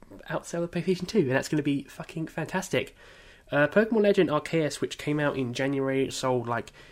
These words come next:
twelve point six four million, which is really good, actually, for a, such a new game, and it's not too far off the top ten games of all time, actually.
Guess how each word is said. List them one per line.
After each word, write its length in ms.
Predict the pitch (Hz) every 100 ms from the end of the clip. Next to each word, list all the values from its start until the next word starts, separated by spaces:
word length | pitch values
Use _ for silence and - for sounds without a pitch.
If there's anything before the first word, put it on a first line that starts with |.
| -
twelve 260 | - 160 180
point 200 | 190 175
six 200 | - 185
four 180 | - 190
million, 380 | 180 196 214
which 180 | 175 -
is 120 | 147
really 440 | 127 120 151 220 170
good, 260 | - 170
actually, 580 | - - - - - - -
for 180 | 135
a, 120 | 131 135
such 200 | 156 135
a 40 |
new 180 | 165 165
game, 360 | 131 151 -
and 180 | 110 117
it's 220 | 120 -
not 140 | 175 -
too 120 | 175
far 260 | - 151 147
off 140 | 139
the 140 | 139
top 300 | 120 - -
ten 300 | - 160 135
games 280 | 120 135 143
of 80 | 123
all 100 | 117
time, 260 | - 143 117
actually. 440 | - - 107 120